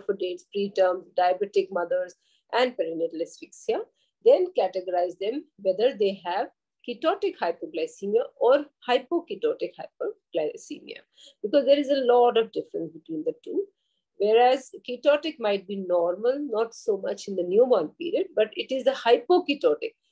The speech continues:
the b-, baby who is hypoglycemic yet not producing enough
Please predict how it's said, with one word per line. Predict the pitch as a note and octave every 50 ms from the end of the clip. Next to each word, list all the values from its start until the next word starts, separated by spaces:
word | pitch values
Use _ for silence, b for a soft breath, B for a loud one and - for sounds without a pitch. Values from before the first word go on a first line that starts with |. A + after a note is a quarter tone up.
| _ _ _ _
the | F#3 F3 E3+ E3+
b-, | F#3+ D#3+ - F3
baby | G3+ A3+ C4 B3+ D4 D4
who | C4 B3+ A3
is | G#3 G3+ -
hypoglycemic | G#3 G3+ A3 - G#3 - A#3 C4 B3+ A#3+ - B3+ B3 A#3+ B3 B3+ B3+ _ _
yet | F3 E3+ E3 F#3+ A#3+ D4 E4+ - - -
not | A3 G3+ A3 A#3+ B3 - _
producing | - G3+ G3 G3+ G3 G3 - G#3+ A3 - -
enough | - F3+ F#3 F#3 F#3+ F#3+ -